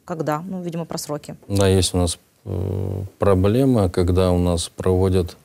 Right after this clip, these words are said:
Speaker 2: подключение сетей к вновь строящимся домам. Э, бывает, это делают несогласованно, бывает, это делают некачественно, где-то не сдают. В данном случае та же ситуация, то есть работы проводились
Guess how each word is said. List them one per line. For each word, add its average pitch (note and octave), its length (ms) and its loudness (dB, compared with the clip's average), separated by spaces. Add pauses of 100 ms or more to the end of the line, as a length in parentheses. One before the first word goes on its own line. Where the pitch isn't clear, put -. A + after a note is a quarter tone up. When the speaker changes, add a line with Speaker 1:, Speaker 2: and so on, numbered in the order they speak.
(540)
Speaker 2:
подключение F#2+ 540 0
сетей F#2+ 460 -4 (280)
к - 160 -18
вновь G#2 300 2
строящимся F#2 1000 0
домам. F#2+ 500 2 (640)
Э, F2+ 320 -6
бывает, G2+ 400 2
это F#2 180 -4
делают F2+ 400 2
несогласованно, G2 880 2
бывает, F#2 380 2
это F2 180 -6
делают F2 320 -2
некачественно, F2+ 640 -2
где-то E2+ 320 -2
не F2 100 0
сдают. G2+ 380 2
В F2+ 60 0
данном F#2 300 2
случае F#2+ 460 -2 (360)
та A2 120 2
же F2+ 160 4
ситуация, G#2+ 580 0
то - 100 -6
есть F2+ 120 -2
работы F#2+ 360 0
проводились F#2 640 2